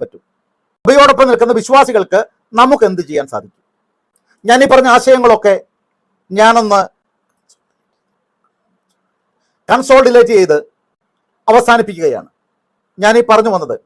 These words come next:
ഈ സമയം വരെ സഭാ നേതൃത്വം പരാജയപ്പെട്ടു, മാറി മാറി വന്ന അഡ്മിനിസ്ട്രേറ്റർമാർ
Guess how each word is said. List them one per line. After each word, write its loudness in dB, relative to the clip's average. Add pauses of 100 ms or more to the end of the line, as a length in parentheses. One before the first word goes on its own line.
(360)
ഈ -4 (120)
സമയം 2
വരെ 4 (300)
സഭാ 2 (100)
നേതൃത്വം 0
പരാജയപ്പെട്ടു, -4 (920)
മാറി 4
മാറി 4
വന്ന 0 (540)
അഡ്മിനിസ്ട്രേറ്റർമാർ -2